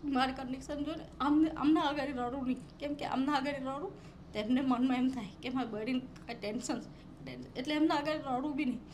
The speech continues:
કંપનીમાં જાઉં, કંપનીમાં સહેલ લોકો આટે બી એ લોકોને બધું કહું ને એ લોકોને આગળ રડું તો મારું થોડું મન હલકું થઈ જાય. બાકી આમને મારી કન્ડિશન નહીં કહી શકું. એમને કહેવા જાઉં તો એમને વધારે ટેન્શન આવે.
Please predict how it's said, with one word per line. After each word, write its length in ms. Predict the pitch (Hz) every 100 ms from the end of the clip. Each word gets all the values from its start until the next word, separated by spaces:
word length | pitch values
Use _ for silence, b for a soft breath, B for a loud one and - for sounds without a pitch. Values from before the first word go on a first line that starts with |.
| B B -
કંપનીમાં 560 | - 254 262 302 302 285
જાઉં, 320 | 294 302 262
કંપનીમાં 420 | - 262 285 311
સહેલ 360 | 311 240 262 262
લોકો 180 | 269 262
આટે 160 | -
બી 160 | 262 - -
એ 120 | -
લોકોને 280 | 311 320 311
બધું 300 | 277 262 262
કહું 220 | 285 247
ને 80 | 262
એ 100 | 294
લોકોને 280 | 311 311 294
આગળ 280 | 269 277
રડું 260 | 294 294 262
તો 80 | 294
મારું 240 | 294 254
થોડું 260 | - 277 254
મન 180 | 254 262
હલકું 320 | 254 - 233
થઈ 140 | 208
જાય. 200 | 202 208 - B B B
બાકી 240 | - 240 269
આમને 280 | 233 247 262
મારી 260 | 269 277
કન્ડિશન 480 | 277 - 254 262 240
નહીં 200 | 226 254
કહી 200 | 247 220
શકું. 280 | 214 - -
એમને 260 | - 285 311
કહેવા 280 | 262 277 285
જાઉં 180 | 262
તો 80 | 254
એમને 160 | 233 277
વધારે 340 | 240 208 285
ટેન્શન 420 | - 202 196 214
આવે. 100 | 220